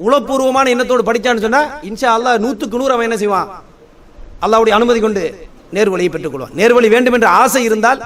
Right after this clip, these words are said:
அதை உளப்பூர்வமாக தேடினால், படித்தால் ஏற்றுக்கொள்வான். அதுல சில சகோதரர்கள் புதிதாக இஸ்லாத்துக்கு வந்த சகோதரர்களை பொறுத்த வரைக்கும்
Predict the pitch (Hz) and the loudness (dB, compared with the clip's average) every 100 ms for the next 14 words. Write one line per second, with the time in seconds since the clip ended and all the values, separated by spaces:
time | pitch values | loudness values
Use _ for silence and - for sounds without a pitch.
0 | 262 - - - - - - - - - | -16 -20 -20 -20 -20 -20 -20 -20 -20 -20
1 | - - - - 170 220 208 269 220 254 | -20 -20 -20 -10 0 2 4 2 2 2
2 | 254 254 247 214 220 220 254 240 262 208 | 4 4 4 2 2 2 2 -2 -4 -4
3 | 233 226 254 262 269 - _ - - - | 0 0 0 -2 -14 -20 _ -20 -20 -20
4 | - 196 196 151 143 120 - - - - | -14 -12 -10 -10 -12 -14 -20 -20 -20 -20
5 | - 214 285 277 254 262 202 247 262 262 | -4 0 2 2 2 0 2 2 4 2
6 | 240 202 226 240 240 233 226 233 214 208 | 0 -4 -2 2 2 2 0 -2 -2 -6
7 | 202 185 220 208 202 190 185 185 196 240 | -6 -2 -2 -2 -4 -6 -4 -4 -2 -4